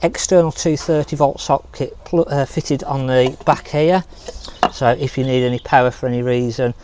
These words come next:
uh, on the outside you've got an external two thirty socket here. All of your wastewater from sink,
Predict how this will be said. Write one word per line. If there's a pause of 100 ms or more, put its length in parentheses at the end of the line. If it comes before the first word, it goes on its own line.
(240)
uh,
on
the
outside
you've
got
an
external
two
thirty
socket
here. (720)
All
of
your (840)
wastewater
from
sink,